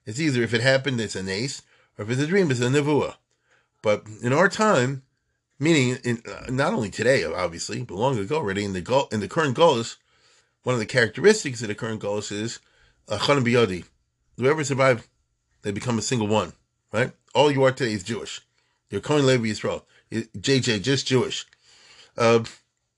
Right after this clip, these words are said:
that's not a bad thing. Now, uh, from a cer-, but I'll tell you, it's sad if it means that it will require divine intervention to happen. And there's a wonderful pasuk which is very sad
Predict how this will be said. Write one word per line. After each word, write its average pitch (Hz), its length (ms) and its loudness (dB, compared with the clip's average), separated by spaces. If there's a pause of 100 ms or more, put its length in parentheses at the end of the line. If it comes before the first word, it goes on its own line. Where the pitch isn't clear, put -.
(140)
that's 214 140 0
not 277 120 2
a 226 40 0
bad 120 220 0
thing. 139 220 -4 (560)
Now, 113 320 0
uh, 101 320 0
from 110 240 -4
a 104 60 -4
cer-, - 220 -8 (380)
but 123 160 4
I'll 117 120 2
tell 175 200 6
you, 120 240 2 (320)
it's 104 160 -8
sad 123 540 4 (540)
if - 280 -4 (220)
it 120 160 -4
means 131 300 2
that 113 100 0
it 113 100 0
will 104 100 0
require 104 300 0
divine 104 600 0 (260)
intervention 104 560 -4
to 95 80 -6
happen. 98 380 -6 (320)
And 113 160 0
there's 113 180 2
a 104 60 4
wonderful 131 480 0
pasuk 123 320 -2
which 104 160 -6
is 104 80 -6
very 113 200 -4
sad 104 400 -2